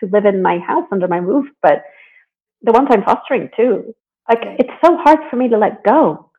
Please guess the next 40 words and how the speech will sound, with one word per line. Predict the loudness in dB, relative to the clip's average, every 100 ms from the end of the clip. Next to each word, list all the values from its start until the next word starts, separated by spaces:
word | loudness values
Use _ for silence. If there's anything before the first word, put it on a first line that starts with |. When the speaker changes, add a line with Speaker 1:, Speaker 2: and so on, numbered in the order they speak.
| _ _ -4
Speaker 2:
Oh. |
Speaker 1:
There's, | -2 -2 -6 _ _ _ _ _ -2
it's | -2 -2 -12
Speaker 2:
Yeah. |
Speaker 1:
just, | -12 -14 -12
I | -12 _ _ _ _ _ -14
Speaker 2:
I |
can't | -6 -6
imagine. | -4 -6 -6 -10 -14 -18 _ _ -12
I | -8
mean, | -8 -4
I, | -2 -2 -4
I | -6
have | -4 0 0
done | -2 -6
that | -6 -10
before. | -14 -10 -10 -10 -10
And | -10 -10 -12 -18 _ _ _ _ _ -16
one | -6 -4 -2
of | -2
the, | -2
one | -2 -6
of | -6 -10 _
Delilah's | -4 0 2 2 -2 -6 -16
siblings | _ -8 -6 -6 -8
from | -8 -6
the | -6
other | -6 -6 -8 -8
litter, | -8 -6 -8 -12 _ _ _ _ _ _ -6
I | -2
only | -2 -4
had | -4
him | -6
for, | -6
and | -6
he | -4
was | -4 -4 -4
one | -4
of | -2
those | -4 -4